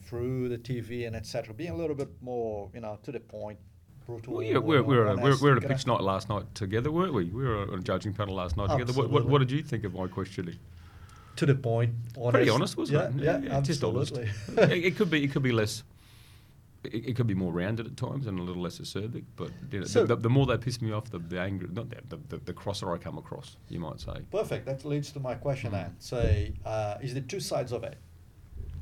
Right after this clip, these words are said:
Speaker 1: Uh, what is that stuff that piss you off? Like, take it out, come on, wasting my time. What, what, what are the signs of that?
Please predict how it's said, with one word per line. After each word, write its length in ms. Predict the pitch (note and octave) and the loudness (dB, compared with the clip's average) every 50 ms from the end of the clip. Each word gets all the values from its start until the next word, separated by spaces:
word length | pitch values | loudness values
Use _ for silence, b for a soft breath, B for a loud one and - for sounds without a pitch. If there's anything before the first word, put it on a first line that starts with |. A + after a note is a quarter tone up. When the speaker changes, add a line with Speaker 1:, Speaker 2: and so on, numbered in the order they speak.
| - - - - - - - - - - | -10 -10 -12 -14 -16 -16 -16 -16 -14 -10
Speaker 1:
Uh, 240 | C3+ C3 B2 A#2+ A#2+ | -8 -8 -8 -8 -10
what 240 | - - C#3+ F3+ - | -6 0 2 2 2
is 80 | - | 2
that 160 | F3 G#3 - - | -2 -4 -4 -2
stuff 340 | - - F3+ F3 - - | 0 0 0 -2 -2 -4
that 160 | - D#3+ D3+ D#3 - - - - - - - - - | -6 -6 -6 -6 -10 -16 -20 -20 -18 -18 -16 -16 -16
piss 320 | - - - F3 E3+ - - | -14 -12 -10 -8 -8 -8 -8
you 140 | E3+ D3+ | -6 -6
off? 120 | E3+ - - | -6 -4 -4
Like, 200 | C#3+ A#2+ A2 - | -4 -6 -4 -4
take 180 | C3+ B2 A#2+ | -6 -6 -6
it 80 | C3 A#2+ | -6 -6
out, 260 | B2 B2+ B2 A#2+ A2+ - - - - - - | -4 -2 -2 -4 -4 -8 -12 -18 -20 -16 -14
come 180 | - A2+ G2+ | -12 -10 -8
on, 200 | G2 G2 F#2+ G2 G2+ - - - - - | -8 -8 -8 -10 -12 -16 -20 -20 -20 -14
wasting 340 | A2 A2 A#2+ A#2 - A2+ | -12 -10 -10 -10 -10 -10
my 120 | A2 G#2+ F#2+ | -12 -12 -12
time. 320 | - A#2 A2 B2+ - F3 C#3 | -12 -10 -10 -10 -10 -10 -10
What, 160 | A2+ B2+ B2 A#2+ - - | -10 -10 -10 -10 -12 -12
what, 120 | B2 - - - - - | -12 -12 -14 -16 -16 -12
what 120 | A2+ B2 B2 | -8 -6 -4
are 120 | A#2+ A#2 | -4 -4
the 80 | G#2+ G#2 | -4 -6
signs 500 | - - - A#2 A2 A2+ A#2+ B2+ C3+ C#3 | -10 -10 -10 -8 -8 -8 -10 -10 -8 -8
of 140 | C#3+ C#3 - | -8 -8 -8
that? 240 | - - - - | -10 -10 -12 -16